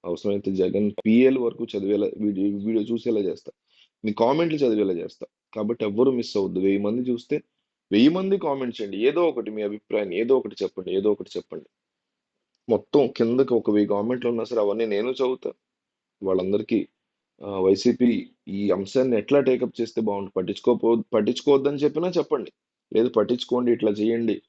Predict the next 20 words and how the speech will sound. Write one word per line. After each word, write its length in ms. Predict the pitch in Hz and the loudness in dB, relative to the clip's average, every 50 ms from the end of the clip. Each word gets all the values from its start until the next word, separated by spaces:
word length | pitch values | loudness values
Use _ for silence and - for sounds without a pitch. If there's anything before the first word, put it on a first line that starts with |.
| _ _ _ _ _ - | _ _ _ _ _ -8
అల్లు 180 | 95 98 104 110 | -2 2 2 2
అర్జున్ 260 | 107 104 110 110 104 | 2 2 0 -2 -2
వెంట 180 | 101 98 98 | -2 -2 -2
నిలబడండి 640 | 98 98 92 95 104 110 117 117 113 113 110 107 104 | -2 0 0 2 4 4 4 4 2 0 -2 -4 -4
అని 140 | 98 101 98 | -4 -4 -4
చెప్పినా 300 | 107 101 - - 127 160 196 - _ _ _ _ _ _ _ _ _ _ _ _ _ _ _ _ _ _ _ - | -6 -6 -6 -6 -8 -8 -10 -12 _ _ _ _ _ _ _ _ _ _ _ _ _ _ _ _ _ _ _ -2
దాన్ని 240 | 104 107 117 127 131 | 0 2 2 2 2
కూడా 140 | 127 139 139 | 4 4 4
వాళ్ళు 160 | 127 123 113 - | 4 4 2 0
చదివేలా 360 | 117 104 107 110 110 107 98 | -2 -2 0 0 0 -2 -2
చేస్తా. 300 | - 82 82 - - 80 | -4 -6 -8 -10 -12 -10
కాబట్టి 400 | - - 107 107 113 127 127 - 160 | -4 -2 0 0 0 0 -2 -2 -4
మీ 120 | 143 120 | -2 -2
అభిప్రాయాన్ని 680 | 107 98 107 117 117 - 131 127 127 120 120 117 110 101 | 0 0 0 0 0 0 0 2 2 2 0 -2 -2 -4
ఎంతమంది 400 | 98 95 - 110 110 113 113 110 | -8 -6 -4 -2 -2 -2 -2 -2
చూస్తే 220 | 110 - - - 101 | -6 -8 -8 -8 -8
అంతమంది 420 | 101 104 - 98 98 101 107 - - _ | -8 -8 -8 -8 -6 -6 -6 -6 -4 _
ఖచ్చితంగా 800 | - 101 - - _ - - - 131 120 - 113 110 110 104 113 | -2 -2 -2 -4 _ -2 2 4 4 4 4 2 2 2 2 0
కింద 260 | 110 - 107 104 98 | 0 0 -2 -2 -2
రాయండి. 520 | 101 98 95 90 90 90 92 95 98 - | -2 -4 -4 -4 -4 -6 -6 -6 -6 -6